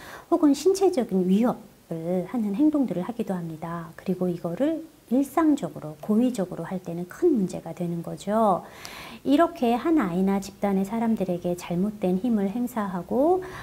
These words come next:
음, 이렇게 하는 부분들을 우리는 적대적 공격성, 그중에서도 또래 괴롭힘이라고 부를 수 있습니다.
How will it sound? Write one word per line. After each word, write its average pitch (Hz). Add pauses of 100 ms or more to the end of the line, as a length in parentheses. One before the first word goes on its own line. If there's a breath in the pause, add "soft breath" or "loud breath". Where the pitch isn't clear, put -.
(140)
음, 190
이렇게 254
하는 294
부분들을 180
우리는 180
적대적 190
공격성, 190
그중에서도 180
또래 277
괴롭힘이라고 175
부를 170
수 -
있습니다. 170